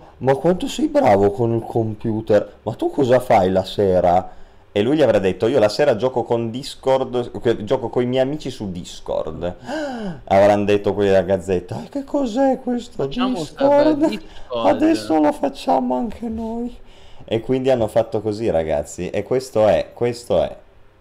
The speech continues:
Speaker 2: Incredibile,
Speaker 1: Direi che
Speaker 2: no?
Speaker 1: non, non
Speaker 2: Quindi
Speaker 1: penso servano commenti, cioè io mi astengo dal dire qualsiasi cosa, riporto la notizia.
Speaker 2: Un affarone, devo dire.
Speaker 1: Un
Speaker 2: Eh,
Speaker 1: affarone,
Speaker 2: questo è
Speaker 1: facciamo una colletta, ragazzi, compriamo tutti insieme uno di questi e vediamo cos'è, lo mettiamo in fondo donazioni.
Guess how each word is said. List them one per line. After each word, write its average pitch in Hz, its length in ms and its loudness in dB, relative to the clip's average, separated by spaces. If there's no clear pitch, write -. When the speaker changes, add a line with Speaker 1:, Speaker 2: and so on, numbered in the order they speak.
Speaker 2:
Incredibile, 95 400 0
Speaker 1:
Direi - 140 0
che 98 80 2
Speaker 2:
no? 95 60 0
Speaker 1:
non, 104 160 0
non 107 60 0
Speaker 2:
Quindi 113 160 2
Speaker 1:
penso 131 320 4
servano 110 500 4
commenti, 90 600 0
cioè 87 140 -2
io 87 240 2
mi 80 120 -6
astengo 87 360 -2
dal 82 140 0
dire 85 180 -2
qualsiasi 82 360 -4
cosa, 80 380 0
riporto 92 480 0
la 82 80 -2
notizia. 76 580 -10
Speaker 2:
Un 156 140 -8
affarone, 123 840 -4
devo 117 240 -6
dire. 113 480 -8
Speaker 1:
Un 113 120 -4
Speaker 2:
Eh, - 20 6
Speaker 1:
affarone, 120 320 4
Speaker 2:
questo 117 80 0
è 110 40 2
Speaker 1:
facciamo 139 220 2
una 156 140 4
colletta, 107 440 2
ragazzi, 107 360 2
compriamo 117 500 0
tutti 113 240 -8
insieme 107 400 -2
uno 104 220 2
di 101 120 -2
questi 104 300 -2
e 117 40 0
vediamo 98 320 0
cos'è, 95 420 0
lo 95 80 -2
mettiamo 117 320 -2
in 117 80 -6
fondo 123 240 -2
donazioni. 104 680 -2